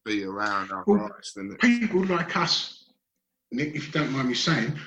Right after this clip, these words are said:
Speaker 2: we, stereotypically, we shouldn't be part of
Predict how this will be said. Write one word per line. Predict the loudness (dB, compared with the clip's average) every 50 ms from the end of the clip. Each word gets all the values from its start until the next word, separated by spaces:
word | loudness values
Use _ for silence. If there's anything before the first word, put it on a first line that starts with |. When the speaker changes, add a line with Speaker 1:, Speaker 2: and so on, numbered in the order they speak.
| -18 _ _ _ _
Speaker 2:
we, | 6 6 6 4 0 -6 -14 _ _ _ _ _ _ _ _ _ _ _ _ -2
stereotypically, | 0 2 2 2 2 0 -2 -4 -6 _ _ -2 2 2 2 2 2 -2 -2 0 4 6
we | 8 8
shouldn't | 8 8 6 4 2 2 2
be | 4 2
part | 2 2 0 0 0 0
of | -2